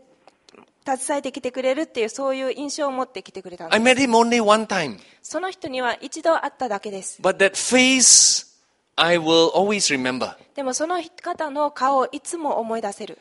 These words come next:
Speaker 2: I was visiting the church.
Speaker 1: その人の教会を訪れました。
Speaker 2: And he was preaching.
Speaker 1: そしてそこで彼が、あの、話してたんですね。
Speaker 2: So I sat in the front row, like Jie.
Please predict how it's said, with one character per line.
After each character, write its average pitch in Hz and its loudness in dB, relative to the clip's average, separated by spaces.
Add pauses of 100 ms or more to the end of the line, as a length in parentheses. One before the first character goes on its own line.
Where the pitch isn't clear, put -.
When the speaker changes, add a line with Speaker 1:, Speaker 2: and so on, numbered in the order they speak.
Speaker 2:
I 220 6
was 180 4
visiting 185 0
the 151 2
church. - 2 (440)
Speaker 1:
そ 294 -4
の 320 -2
人 294 -6
の 302 0
教 294 -4
会 269 -2
を 269 2 (260)
訪 233 -4
れ 220 -4
ま 214 -10
し - -12
た。 - -12 (120)
Speaker 2:
And 190 2
he 262 4
was 190 4
preaching. 170 2 (340)
Speaker 1:
そ 285 -6
し - -8
て 320 -4
そ 330 -4
こ 370 -2
で 359 0
彼 320 -2
が、 226 2
あ 208 -8
の、 196 -8
話 285 -8
し - -8
て 220 -8
た 175 -10
ん 175 -20
で 160 -16
す - 4
ね。 208 6
Speaker 2:
So 196 8
I 240 6
sat 233 4 (160)
in 160 -4
the 151 2
front 190 2
row, 139 2 (140)
like 139 -2
Jie. 131 4